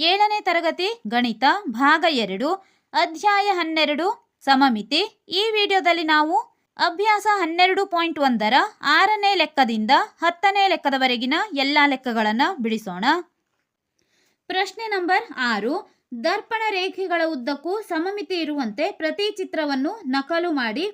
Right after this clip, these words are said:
ಪೂರ್ಣಗೊಳಿಸಿ. ಇಲ್ಲಿ ನಾವು ದರ್ಪಣ ಎಂದರೆ ಮಧ್ಯದಲ್ಲಿ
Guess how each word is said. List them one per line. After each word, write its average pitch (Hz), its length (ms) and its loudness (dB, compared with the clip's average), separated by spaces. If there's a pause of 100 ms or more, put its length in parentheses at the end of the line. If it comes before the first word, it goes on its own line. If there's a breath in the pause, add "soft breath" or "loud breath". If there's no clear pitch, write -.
(100)
ಪೂರ್ಣಗೊಳಿಸಿ. 247 720 -4 (420 soft breath)
ಇಲ್ಲಿ 370 260 -4
ನಾವು 339 220 -4 (420 soft breath)
ದರ್ಪಣ 381 340 -2 (200)
ಎಂದರೆ 233 320 -4 (220)
ಮಧ್ಯದಲ್ಲಿ 294 540 -6